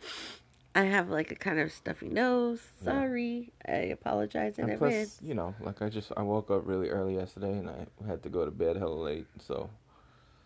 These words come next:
Speaker 2: I just was not feeling the gym today, so I'll probably just work out here.
Speaker 1: <sighs>
Speaker 2: How's
Speaker 1: Yeah.
Speaker 2: your Tuesday?
Speaker 1: Well, now that I realize it's not Tuesday,
Speaker 2: Yeah.
Speaker 1: I don't know.
Speaker 2: Yeah.
Speaker 1: Um,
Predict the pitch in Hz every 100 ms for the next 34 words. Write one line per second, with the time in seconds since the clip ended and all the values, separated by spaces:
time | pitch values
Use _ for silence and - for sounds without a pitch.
0 | - - - - - - _ - 107 104
1 | 92 95 92 90 - - 92 82 85 92
2 | 87 73 80 80 110 107 107 95 82 80
3 | 78 76 82 67 67 69 - - - -
4 | - - _ 262 233 - - - - -
5 | - - - - _ _ _ 151 147 156
6 | 104 104 101 90 78 - 78 - - _
7 | _ _ _ _ _ _ - _ _ -
8 | 185 175 170 160 165 175 160 151 151 170
9 | 156 147 131 139 151 151 - - 202 226
10 | 233 - 78 78 107 104 78 117 110 131
11 | 156 165 160 131 - - 85 76 - -
12 | _ _ 156 156 156 143 135